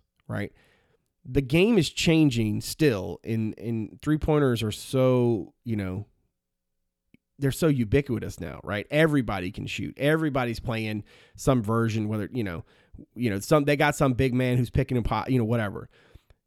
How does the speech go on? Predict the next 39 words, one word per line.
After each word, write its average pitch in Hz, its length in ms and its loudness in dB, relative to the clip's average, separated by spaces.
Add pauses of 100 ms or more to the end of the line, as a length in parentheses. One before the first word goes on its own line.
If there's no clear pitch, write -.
But - 320 2
the 143 160 0
thing 226 280 2
that 185 80 4
U 151 160 2
V 147 140 2
A 143 80 4
struggles 147 440 -2
with 101 380 -10
is 120 180 -4
when 135 140 2
those 135 180 2
shots 151 300 2
aren't 113 160 -2
falling, 123 340 2
what 117 80 0
do 107 60 -4
you 98 80 -6
do? 95 440 -2
And 120 320 0
there's 135 220 2
only 208 220 6
but 156 120 0
so 180 240 4
much, 165 440 0
y-, 135 160 -4
you 131 140 -2
know, 104 200 -4
as 131 240 0
you 127 180 0
learned 131 320 4
in 117 100 2
the 113 80 2
U 117 160 2
M 110 40 0
B 110 140 -2
C 214 240 -2
game, 82 300 -6
right? 113 220 -4